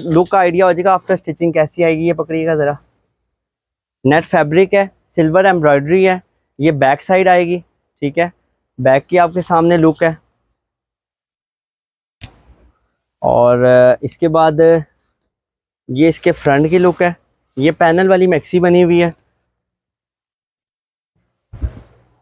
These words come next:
बहुत ही हैवी माशाल्लाह काम बना हुआ है सारा, बहुत ही प्यारा। पीपल गिरा का काम इसमें स्टिच हुआ हुआ है, पल्स है, कोरे का काम है, दबका यूज़ हुआ हुआ है इसमें। इसमें इसके अलावा ये, अ,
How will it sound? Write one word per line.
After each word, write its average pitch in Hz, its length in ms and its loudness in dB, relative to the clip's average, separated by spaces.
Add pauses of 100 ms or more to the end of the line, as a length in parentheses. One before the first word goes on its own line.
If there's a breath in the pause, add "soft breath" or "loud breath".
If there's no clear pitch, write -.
(100)
बहुत 180 300 -2
ही 196 100 2
हैवी 151 300 2
माशाल्लाह 143 400 0
काम 139 300 0
बना 139 160 -2
हुआ 147 160 0
है 151 80 0
सारा, 151 320 0 (680)
बहुत 147 300 -2
ही 170 80 0
प्यारा। 143 360 2
पीपल 156 400 -4
गिरा 151 260 0
का 151 160 -6
काम 143 260 -2
इसमें 156 220 -2
स्टिच 156 320 -8
हुआ 143 200 0
हुआ 139 120 2
है, 139 80 2
पल्स 147 400 0
है, 143 140 2
कोरे 147 320 0
का 156 160 0
काम 143 300 0
है, 143 100 0
दबका 143 340 -2
यूज़ 147 280 2
हुआ 139 220 2
हुआ 135 120 0
है 143 40 0
इसमें। 143 280 -2 (800)
इसमें 147 400 2
इसके 156 260 0
अलावा 143 320 2
ये, 147 280 2
अ, 135 840 -2